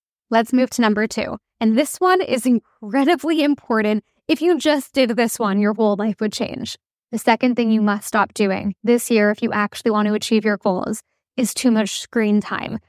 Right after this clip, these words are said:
Numbing out in front of a screen. Too much social media, too much T V, too many movies every night, too much numbing out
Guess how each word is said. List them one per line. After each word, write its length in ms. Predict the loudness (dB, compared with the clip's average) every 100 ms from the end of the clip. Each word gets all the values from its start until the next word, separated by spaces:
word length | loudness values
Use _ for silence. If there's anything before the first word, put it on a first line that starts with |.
| _
Numbing 560 | 2 2 4 4 6 4 2
out 240 | 0 0 0
in 160 | -2 0
front 300 | 0 0 0
of 120 | -4
a 60 | -6
screen. 540 | -8 -6 -6 -4 -10 -12 _ -10
Too 180 | -2 2
much 200 | 2 2
social 400 | 0 0 2 2
media, 420 | 2 2 0 -2
too 260 | -2 -2
much 240 | 0 -2 -4
T 220 | 0 0
V, 300 | 0 -2 -4
too 220 | -4 -4 0
many 220 | 0 2
movies 540 | 2 0 0 0 0
every 300 | 0 2 0
night, 280 | 2 0 -4 _ _ _
too 240 | -4 0
much 300 | 2 2 0
numbing 540 | 0 0 2 4 4 2
out 320 | 0 -2 -4